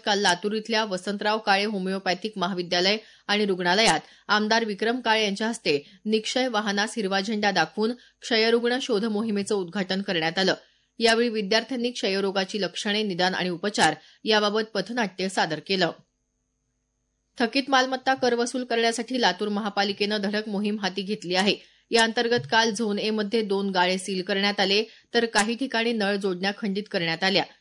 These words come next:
बी झोनमध्ये एका मालमत्तेवर कारवाई करताच संबंधितानं दोन लाख एक्क्याऐंशी हजार एकोणतीस रुपयांचा धनादेश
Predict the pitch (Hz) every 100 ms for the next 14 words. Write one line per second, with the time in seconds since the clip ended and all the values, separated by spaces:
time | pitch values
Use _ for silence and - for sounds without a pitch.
0 | _ _ 208 240 233 254 233 240 220 240
1 | 233 220 190 196 196 208 208 214 196 170
2 | 180 175 233 226 160 156 - _ - 233
3 | 233 247 240 233 240 214 202 208 202 214
4 | 170 185 208 214 240 220 202 214 175 180
5 | 190 233 226 190 185 190 202 180 196 208
6 | 156 151